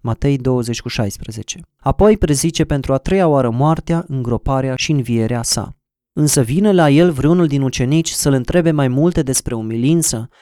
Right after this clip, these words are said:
despre moartea, îngroparea și învierea sa? Nu. Le intră pe ureche și le iese pe alta. Mama lui Iacov și Ioan vine la Isus cu această cerere.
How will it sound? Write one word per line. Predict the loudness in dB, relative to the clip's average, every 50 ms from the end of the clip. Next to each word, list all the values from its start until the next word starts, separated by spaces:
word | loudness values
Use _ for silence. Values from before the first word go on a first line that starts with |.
| _ _ -6
despre | -4 -2 -2 -2 -2 -2 0
moartea, | 2 2 4 4 2 2 0 -4 -4 -2
îngroparea | -2 -2 -2 -2 -2 -2 -2 -2 0 0 0 -2 -4 -6
și | -6 -4 -4
învierea | -4 -4 -2 0 2 2 2 2 0
sa? | -2 -2 0 0 0 -2 -4 _ _ _ _ _ _ _ _ _ _ _
Nu. | 2 4 6 6 4 2 -2 _ _ _ _ _ _ _ _
Le | -2 2 4
intră | 4 4 4 2 2 2 0 2
pe | 2 2
ureche | 4 4 4 4 2 0 0 -2 -4 -4
și | -4 -2 -2 0
le | 0 2
iese | 2 0 0 0 -4
pe | -2 -2 -2
alta. | -2 -2 -4 -8 -14 -16 -16 -16 _ _ _ _ _ _ _ _
Mama | 0 2 4 4 6 6 6
lui | 6 6 6
Iacov | 4 4 2 2 0 0 0
și | 0 -4 -4 -2 -2
Ioan | 0 2 2 2 2 2 0 -2
vine | -2 0 0 2 4 4
la | 2 2
Isus | 0 0 -2 -2 -4 -4 -4
cu | -4 -4
această | -4 -2 -2 -2 -2 -2 -4 -8
cerere. | -6 -4 -4 -4 -4 -4 -6 -10 -14 -18 _